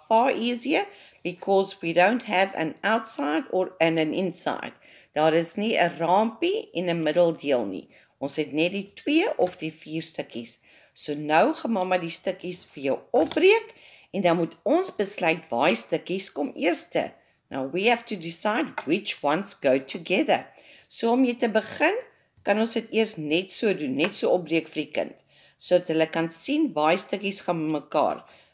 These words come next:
so that they can see which pieces fit in where. Now, why will this one go in there? Hoekom gaan hy daarin? Want ons kan sien dat daai kleure pas by mekaar. Very important to let them look at the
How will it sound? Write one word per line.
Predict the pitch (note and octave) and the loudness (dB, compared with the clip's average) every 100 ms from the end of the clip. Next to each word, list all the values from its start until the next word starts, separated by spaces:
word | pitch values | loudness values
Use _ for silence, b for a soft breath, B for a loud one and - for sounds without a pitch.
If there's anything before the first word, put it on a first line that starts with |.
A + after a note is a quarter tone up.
| b | b
so | - E3 | -2 0
that | D#3+ | 2
they | D#3+ | 0
can | E3 D#3 | 0 -4
see | - F3+ D#3+ C#3+ | -2 -4 -4 -2
which | A3+ - - | -4 -6 -8
pieces | C4+ A3 - C#4+ E4 | -4 -4 -2 -4 -4
fit | - - G3 G3 - | -10 -4 -2 -4 -10
in | E3+ E3 D#3 B2 | -6 -4 -2 0
where. | D3 F2+ - b b b b | 0 -2 -6 b b b b
Now, | C#3 D3+ | -2 0
why | D#3 D3 F#3 A3+ C#4+ | 0 2 4 4 2
will | E4 D#4+ | 2 -2
this | C4 C4 C4 - | 0 -2 -4 -6
one | A#3+ A#3 | -4 -2
go | G#3+ G#3 F#3+ | 2 2 2
in | F#3+ F#3+ E3 | -4 -6 -2
there? | F#3+ A#3+ A#4 - | 0 2 0 -4
Hoekom | E3+ F3 A#3 A#3 | -8 0 0 0
gaan | B3 G#3+ | -2 2
hy | G3 A3+ | 2 2
daarin? | G#3 G#3+ A#3+ - G#4 - b b b b | 4 4 4 2 -2 -4 b b b b
Want | F3+ F#3 | -6 -4
ons | G3 - | -6 -2
kan | G#3+ G#3+ | 0 0
sien | - - G#4 G3+ A#2+ - _ _ _ _ - | -2 0 2 2 -2 -10 _ _ _ _ -10
dat | D#3 - | -10 -2
daai | C#3+ D3 G#3 - - | 2 6 4 2 -4
kleure | D#4 D#4+ F#4+ G#4+ A#3+ A#2+ - _ _ | 0 6 6 6 4 4 -2 _ _
pas | G#3 G3+ - | 0 0 2
by | - | 2
mekaar. | F3+ E3+ - D#3 B2+ G#2 - b b - | 4 2 2 2 4 2 -4 b b 0
Very | F3+ A3 C#4 | 2 4 4
important | C#4 C#4 C4 B3 - E4+ F#4+ | 2 2 2 2 2 -2 -2
to | - F#3+ | -4 -2
let | E3+ F3 | 0 0
them | - F#3 | -2 -2
look | E3+ F3 | -2 0
at | F3+ - | 0 0
the | D3 | -4